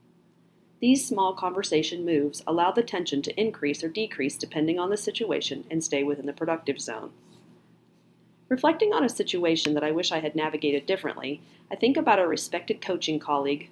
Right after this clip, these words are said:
who was working on building capacity with teachers to create more confidence and risk-taking in the classroom. The coach had named the goal, and we were working together to shift the ownership of the work away from the coach and to the teachers. After joining a planning meeting with a teacher, the coach and I debriefed separately from the teacher.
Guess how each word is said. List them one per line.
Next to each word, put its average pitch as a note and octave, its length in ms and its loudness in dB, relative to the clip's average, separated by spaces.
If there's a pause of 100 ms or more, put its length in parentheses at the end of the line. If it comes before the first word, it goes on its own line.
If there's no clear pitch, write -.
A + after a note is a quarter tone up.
who G3+ 80 0
was F#3+ 180 -2
working G#3+ 260 0
on G3+ 160 0
building E3 280 -2
capacity E3+ 500 -6
with F#3 160 -4
teachers D3 460 -4
to - 100 -10
create F#3 420 -4
more G3 140 0
confidence F3 600 -2
and D3+ 100 -2
risk-taking D3+ 480 -2
in C#3+ 80 -2
the D3 80 -4
classroom. E3+ 640 -4 (560)
The G#3 60 -6
coach B3 260 6
had B3 140 0
named G3+ 220 2
the G#3+ 60 0
goal, D3+ 420 0
and E3 120 0
we F#3 80 4
were F#3 100 2
working G#3 300 0
together E3 320 2
to D#3 100 0
shift F#3+ 320 -2
the A3+ 140 -4
ownership D#3+ 400 0
of D#3+ 100 -8
the F#3 80 -4
work C3+ 260 -4
away D#3 240 4
from F#3+ 200 -6
the G#3 60 -4
coach - 320 -4
and D3 100 -4
to D3 80 -8
the D3+ 100 -4
teachers. D#3 640 -6 (640)
After A3 300 6
joining F#3+ 320 2
a F3+ 60 -4
planning G#3+ 360 2
meeting D#3 240 2
with D3+ 140 -4
a - 20 -4
teacher, - 640 -2
the E3 60 -6
coach A3 280 2
and B3 100 0
I F3+ 100 0
debriefed F3+ 340 -2
separately - 480 -2
from B3 320 4
the - 80 -2
teacher. - 480 -8